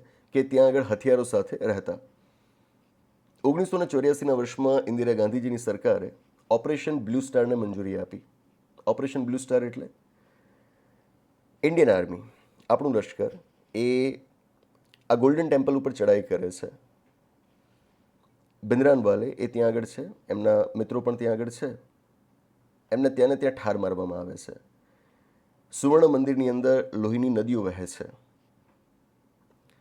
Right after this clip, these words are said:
ભિંદરાનવાલેને તો ખતમ કરી દેવાયા, પણ વિચારો કે શીખોનું જે સૌથી પવિત્ર સ્થળ છે, ત્યાં આગળ લોહીની નદીઓ વહી. સ્વાભાવિક હતું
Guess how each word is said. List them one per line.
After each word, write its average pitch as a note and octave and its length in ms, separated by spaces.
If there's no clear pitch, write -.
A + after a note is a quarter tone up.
ભિંદરાનવાલેને C#3 640
તો C3 120
ખતમ B2 280
કરી A#2+ 180
દેવાયા, F#2 420
પણ D3+ 140
વિચારો F#2+ 500
કે A#2+ 260
શીખોનું D3+ 520
જે C#3+ 100
સૌથી C#3 460
પવિત્ર C3 680
સ્થળ A#2+ 400
છે, A2+ 260
ત્યાં C3+ 200
આગળ C#3+ 160
લોહીની A#2+ 320
નદીઓ G#2+ 300
વહી. F#2 260
સ્વાભાવિક B2 520
હતું - 260